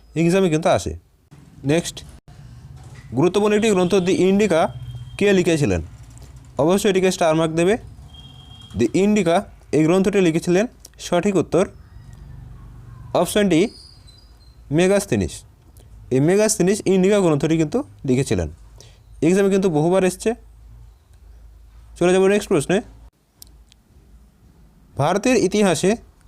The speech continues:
গুপ্তচর বৃত্তির সূত্রপাত প্রথম কোন সময়ে হয়? অর্থাৎ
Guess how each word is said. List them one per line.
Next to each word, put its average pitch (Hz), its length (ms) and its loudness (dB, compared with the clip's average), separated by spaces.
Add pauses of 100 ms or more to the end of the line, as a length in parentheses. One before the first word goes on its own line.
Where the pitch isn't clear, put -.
(320)
গুপ্তচর 220 520 0
বৃত্তির 196 380 0
সূত্রপাত 190 720 -2 (120)
প্রথম 185 400 0
কোন 214 260 -2
সময়ে 151 320 0
হয়? 82 200 -2 (880)
অর্থাৎ 143 420 -2